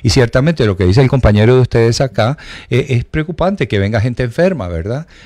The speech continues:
Entonces, para que no llegue gente enferma, pues pongámonos máscaras todos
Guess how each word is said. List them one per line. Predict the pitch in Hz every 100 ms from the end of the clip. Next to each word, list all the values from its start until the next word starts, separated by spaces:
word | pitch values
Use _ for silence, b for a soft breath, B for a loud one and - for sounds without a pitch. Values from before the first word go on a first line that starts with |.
| B
Entonces, | 107 123 113 - -
para | 78 85
que | 78
no | 82
llegue | 85 101 113
gente | 127 156
enferma, | 151 139 143 185
pues | 143
pongámonos | 113 101 92 101 123
máscaras | 135 123 156 156 -
todos | 170 147 180 -